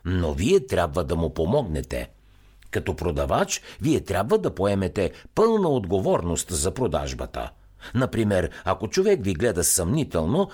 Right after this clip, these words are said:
той или се съмнява в способността си да взима правилните решения, или е предпазлив спрямо търговците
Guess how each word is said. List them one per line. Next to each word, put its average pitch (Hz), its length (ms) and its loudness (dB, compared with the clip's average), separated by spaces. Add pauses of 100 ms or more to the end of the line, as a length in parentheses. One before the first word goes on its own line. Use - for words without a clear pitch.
(160)
той 95 300 2
или 95 260 2
се 233 160 2
съмнява 123 540 2
в - 100 -6
способността 92 800 0
си 92 280 0 (160)
да 80 180 0
взима 95 420 0
правилните 98 560 0
решения, 85 600 2 (240)
или 175 280 4
е 208 60 4
предпазлив 127 800 0 (140)
спрямо 92 420 2
търговците 139 800 0